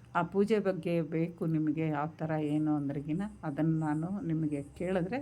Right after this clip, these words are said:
ನಾನು ಒಂದು ಸರಿ ಯಾವಾಗಾದ್ರೂ ತಿಳಿಸ್ಕೊಡ್ತೀನಿ. ಆ, ನಾನೊಂದು ಐದು ವರ್ಷ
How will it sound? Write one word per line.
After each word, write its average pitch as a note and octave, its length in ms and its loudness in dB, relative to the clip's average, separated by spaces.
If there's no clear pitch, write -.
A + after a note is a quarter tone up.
ನಾನು E3 260 0
ಒಂದು D#3 180 0
ಸರಿ E3 180 -4
ಯಾವಾಗಾದ್ರೂ D3+ 540 -2
ತಿಳಿಸ್ಕೊಡ್ತೀನಿ. D#3 680 -6
ಆ, F3+ 80 -2
ನಾನೊಂದು F#3+ 460 2
ಐದು E3 220 0
ವರ್ಷ E3+ 200 -4